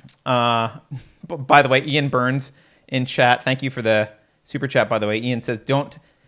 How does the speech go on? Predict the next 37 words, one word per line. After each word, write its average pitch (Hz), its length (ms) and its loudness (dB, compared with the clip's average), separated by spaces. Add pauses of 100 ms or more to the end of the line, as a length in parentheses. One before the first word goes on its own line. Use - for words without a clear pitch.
(320)
don't 165 220 4
diss 160 160 0
capitalism, 135 600 2
the 113 80 -4
car 123 260 -2
alarm 120 280 0
will 107 80 -4
get 104 200 -4
you." 101 180 -10
Yeah, 143 160 4
my 170 140 -2
car 220 240 -2
alarm 208 180 0
has 156 80 -6
been 147 160 -6
going 139 200 -2
off 127 200 -2
during 123 180 -6
the 120 60 -6
middle 117 160 -6
of 107 100 -6
our 117 80 -8
show 107 200 -6
sometimes. 104 400 -12
I 101 40 -10
don't 98 100 -14
know 95 60 -14
why, 95 120 -14
but - 140 -12
my 107 100 -6
wife 107 240 -6
runs 104 120 -16
out 113 120 -16
and 95 100 -20
turns - 180 -18
it - 60 -16
off. 85 120 -16